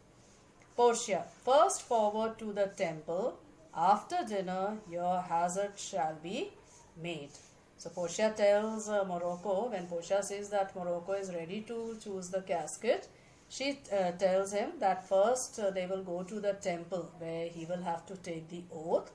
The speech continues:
and then after dinner, your hazard, hazard means your risky choice shall be made. You will choose the casket.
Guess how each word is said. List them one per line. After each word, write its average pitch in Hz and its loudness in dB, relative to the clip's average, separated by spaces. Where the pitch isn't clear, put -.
and 170 -10
then 208 4
after 202 2
dinner, 190 0
your 175 4
hazard, 180 4
hazard 165 -2
means 247 -4
your 170 -4
risky 220 -8
choice 170 -4
shall 165 -6
be 208 -4
made. 156 -10
You 160 -10
will 170 -4
choose 170 -8
the 233 4
casket. - -2